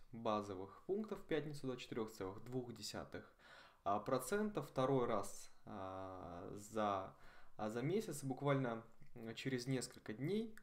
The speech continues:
а, после того, как вступило в силу очередное, а, снижение, а, нормы резервирования для банков, это излюбленный инструмент Народного банка Китая. Таким образом, ам, китайский Ц Б выбирает череду небольших, но адресных мер взамен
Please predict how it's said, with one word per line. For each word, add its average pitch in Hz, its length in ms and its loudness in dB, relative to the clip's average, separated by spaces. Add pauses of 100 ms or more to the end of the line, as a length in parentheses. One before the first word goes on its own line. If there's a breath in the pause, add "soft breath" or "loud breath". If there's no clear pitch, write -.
а, 104 360 -2
после 110 260 -6
того, 131 240 0
как - 200 -8
вступило 127 580 0
в - 80 -8
силу 120 460 0 (360 loud breath)
очередное, 131 1040 4
а, 110 240 0
снижение, 117 1000 0 (200)
а, 101 540 2
нормы 120 460 2
резервирования 107 640 -2
для 110 160 -2
банков, 175 380 4
это 110 140 -6
излюбленный 104 640 -2 (320 loud breath)
инструмент 107 600 -4
Народного 101 320 -2
банка 101 280 -4
Китая. 185 480 4 (420 loud breath)
Таким 156 280 2
образом, 110 500 2 (200)
ам, 104 600 -2 (180)
китайский 139 360 2
Ц 110 120 -6
Б 110 60 0
выбирает 113 380 2
череду 127 260 0
небольших, 123 540 2
но 117 480 4
адресных 123 680 2
мер 117 300 0
взамен 107 420 0